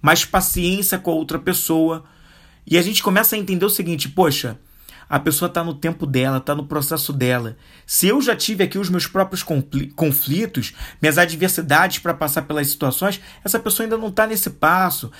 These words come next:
Ela tá num passo diferente, não, não, não, não pior do que o meu, ou melhor do que o meu, mas é apenas diferente. Um dia vai chegar a vez dela de compreender o que ela não pode compreender agora. Então,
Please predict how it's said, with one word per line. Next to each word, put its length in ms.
Ela 160
tá 120
num 140
passo 320
diferente, 680
não, 160
não, 240
não, 320
não 180
pior 380
do 120
que 120
o 60
meu, 440
ou 120
melhor 320
do 100
que 120
o 40
meu, 100
mas 180
é 40
apenas 360
diferente. 760
Um 160
dia 280
vai 120
chegar 380
a 60
vez 260
dela 260
de 100
compreender 640
o 40
que 80
ela 100
não 140
pode 280
compreender 600
agora. 340
Então, 500